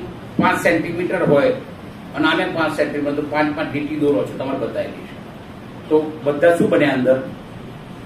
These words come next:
એક એક સેન્ટીમીટરના શું બન્યા? ચોરસ.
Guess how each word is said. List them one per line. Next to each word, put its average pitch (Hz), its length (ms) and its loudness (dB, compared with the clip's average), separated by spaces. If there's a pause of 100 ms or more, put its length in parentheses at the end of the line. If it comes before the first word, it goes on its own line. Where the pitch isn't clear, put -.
(720)
એક 180 200 10
એક 196 180 4
સેન્ટીમીટરના 170 580 8
શું 233 140 10
બન્યા? - 280 12 (1040)
ચોરસ. 175 640 12